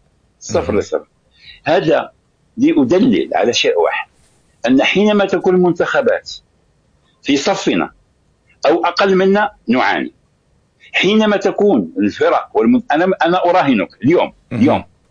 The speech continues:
Speaker 1: نأتي بمنتخب إنجلترا ونأتي بنفس اللاعبين وسترى المردود.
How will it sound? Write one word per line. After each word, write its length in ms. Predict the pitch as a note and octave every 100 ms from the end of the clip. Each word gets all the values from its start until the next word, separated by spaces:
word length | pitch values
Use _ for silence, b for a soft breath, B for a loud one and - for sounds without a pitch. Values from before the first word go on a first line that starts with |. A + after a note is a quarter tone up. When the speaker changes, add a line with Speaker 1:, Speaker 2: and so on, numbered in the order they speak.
| _ _ _ -
Speaker 1:
نأتي 420 | F#3 - - F3
بمنتخب 600 | A#2+ A#2+ F#3 G3 - C#3
إنجلترا 680 | - C#3 C3+ F3 D3+ D3+ G3+ - _ _ _ _ _ _ -
ونأتي 460 | B2 F#3 - - D3
بنفس 320 | E3 F#3 F#3+
اللاعبين 460 | F3+ C#3+ D#3 G#3 F3
وسترى 420 | E3+ G3+ G3+ F#3+
المردود. 440 | F#3 F3 B2 -